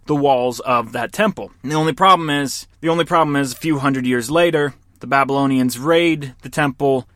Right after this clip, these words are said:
destroy it. Eventually, the temple's rebuilt, but not very nicely, or at least not nice compared to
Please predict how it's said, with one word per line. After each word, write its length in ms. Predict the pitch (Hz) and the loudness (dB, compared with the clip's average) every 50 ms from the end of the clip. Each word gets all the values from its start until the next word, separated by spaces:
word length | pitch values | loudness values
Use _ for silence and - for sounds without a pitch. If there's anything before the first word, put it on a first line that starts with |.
| _ - | _ -6
destroy 580 | 143 135 - - - - 131 131 127 117 104 | -4 -4 -4 -4 -6 -4 -2 0 0 0 -2
it. 120 | - - - _ _ _ _ _ _ _ _ _ - | -6 -12 -16 _ _ _ _ _ _ _ _ _ -8
Eventually, 480 | 151 147 180 196 190 - - 170 165 170 | -4 0 0 0 0 0 0 0 0 0
the 100 | 160 147 | 0 0
temple's 360 | - 180 165 143 160 143 143 | -2 -2 0 0 -2 -2 -2
rebuilt, 560 | 160 180 180 151 123 143 139 139 139 131 - - | -2 -2 -2 -2 0 0 2 0 0 -2 -6 -6
but 220 | - 135 135 135 127 | -2 -2 -2 -2 0
not 240 | 139 139 139 135 | 0 0 0 0
very 260 | 117 135 135 131 131 131 | 0 0 0 0 0 0
nicely, 520 | 127 131 131 135 131 - - - 117 120 | 0 0 0 0 0 -2 -6 -6 -6 -4
or 140 | 120 120 117 - | -2 -4 -4 -4
at 140 | 123 120 117 | -4 -6 -6
least 380 | - 123 117 107 - - - - | -6 -8 -10 -10 -10 -14 -12 -6
not 240 | 127 131 123 117 123 | -2 -2 -2 -2 -2
nice 280 | 135 123 123 123 - | -2 -2 -2 -2 -2
compared 480 | - 127 127 104 120 120 117 117 113 104 | -4 -4 -4 -2 -2 -2 -2 -2 -4 -6
to 400 | - - 123 117 113 110 110 107 | -8 -6 -6 -6 -6 -6 -10 -12